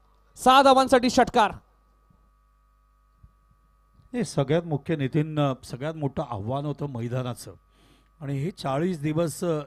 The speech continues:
Speaker 2: या सगळ्या लोकांनी जे कष्ट घेतलेत आणि मैदान बघा, इंटरनॅशनल स्टँडर्डमध्ये हा मैदान इथे सेट करण्यात आलेलं आहे. ब्युटिफुल व्ह्यू, ब्युटिफुल ग्राउंड आणि चांगलं क्रिकेट कालसुद्धा बघायला मिळालं.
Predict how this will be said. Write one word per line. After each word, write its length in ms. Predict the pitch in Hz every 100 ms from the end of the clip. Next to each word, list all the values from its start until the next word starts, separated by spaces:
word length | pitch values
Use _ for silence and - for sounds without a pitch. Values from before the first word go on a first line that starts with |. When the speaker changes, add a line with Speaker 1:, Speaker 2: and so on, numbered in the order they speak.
| 147
Speaker 2:
या 120 | 147
सगळ्या 280 | 147 143 139
लोकांनी 300 | 147 143 147
जे 100 | 143 143
कष्ट 280 | 135 - 190
घेतलेत 400 | 165 143 135 123 _ _ _ _
आणि 140 | 151 143
मैदान 300 | 139 156 196
बघा, 220 | 185 139
इंटरनॅशनल 640 | 131 139 175 180 185 -
स्टँडर्डमध्ये 680 | 190 - 156 143 156 160 156
हा 60 | 147
मैदान 340 | 139 131 143
इथे 180 | 139 139
सेट 260 | - 131
करण्यात 320 | - 135 127 123
आलेलं 200 | 117 117
आहे. 20 |
ब्युटिफुल 880 | 110 135 196 226 214 214 - 190 190 156 123 _ _
व्ह्यू, 380 | 143 127 156 170
ब्युटिफुल 480 | 143 147 151 143 156 139
ग्राउंड 340 | 139 147 151 147 _ _ _
आणि 220 | 151 135 139
चांगलं 400 | - 151 185 262 -
क्रिकेट 380 | 180 202 208 117 -
कालसुद्धा 480 | 139 143 156 156 151
बघायला 340 | 135 139 147
मिळालं. 300 | 143 139 139